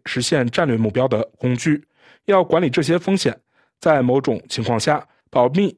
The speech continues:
优于透明、公开的原则和做法被忽视或放弃。脆弱性和治理不善使政府稀缺的资源捉襟见肘，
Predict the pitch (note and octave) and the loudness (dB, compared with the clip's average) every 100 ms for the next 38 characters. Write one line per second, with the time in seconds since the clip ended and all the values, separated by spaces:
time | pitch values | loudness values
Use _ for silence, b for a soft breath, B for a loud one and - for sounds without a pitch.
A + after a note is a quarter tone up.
0 | - D3 F#3 D3 A2+ - - D3 G#2+ G2 | -2 0 2 2 -2 -2 -6 -2 0 -2
1 | C#3 _ - F#3+ F3+ F#3+ D3+ A2+ G#2+ C#3 | -4 _ -6 -2 0 2 2 2 0 0
2 | C3 B2+ C#3+ C#3+ - G#2 - - B2+ A#2 | 0 -2 -2 -2 0 -4 -6 -4 -2 -2
3 | - - F3 - C3 - G#2+ - G#2 G2 | -4 -2 -2 -2 -4 -2 -2 -2 -6 -4
4 | - C#3+ - b b b - A3 F#3 E3+ | -2 -2 -2 b b b -6 0 0 2
5 | G3 C#3 - B2+ C3+ D#3 F3 A2 G2 A#2+ | -2 -2 -2 0 2 0 -2 -4 -4 -2
6 | F3+ - - - B2 A2+ G#2 D3+ - A2 | -2 -2 -8 -4 -2 -2 -2 -4 -2 -6
7 | F#2 - E3+ E3+ D3+ A2+ G#2 - F3+ A2+ | -6 -6 -6 -2 0 0 -2 -2 0 0
8 | G#2+ - _ C3 A#2+ C3+ B2+ G#2+ G#2+ | -2 -6 _ -6 -2 -2 -2 -2 -4